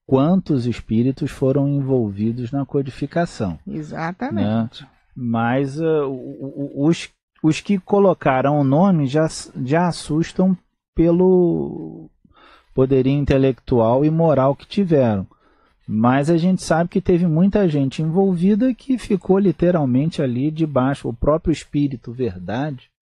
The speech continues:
Speaker 2: É.
Speaker 1: né, que se mantém oculto. Aí, e é engraçado que de vez em quando o pessoal, em vez de estudar o que o,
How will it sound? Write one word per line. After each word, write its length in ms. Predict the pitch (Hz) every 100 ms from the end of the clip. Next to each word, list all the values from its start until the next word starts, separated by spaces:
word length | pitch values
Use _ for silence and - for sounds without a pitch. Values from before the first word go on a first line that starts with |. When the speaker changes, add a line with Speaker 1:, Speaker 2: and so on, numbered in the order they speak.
| _ _ 175
Speaker 2:
É. 380 | 170 160 151 147 107
Speaker 1:
né, 320 | 104 123 147 _ _ _
que 80 | 135
se 200 | - 151
mantém 440 | 151 139 120 131
oculto. 540 | 147 131 - 160 196 139
Aí, 240 | 147 170 -
e 400 | 139 - 151 151
é 40 |
engraçado 560 | 190 185 156 - 160 160
que 120 | 156
de 80 | 143
vez 160 | 160 147
em 100 | 127
quando 220 | 151 165
o 60 |
pessoal, 480 | 147 151 - 151 147 170
em 140 | 143
vez 300 | 147 208 196
de 200 | 175 156 - - - _ -
estudar 580 | 147 - 143 117 131 175
o 80 |
que 120 | - 139
o, 320 | 127 113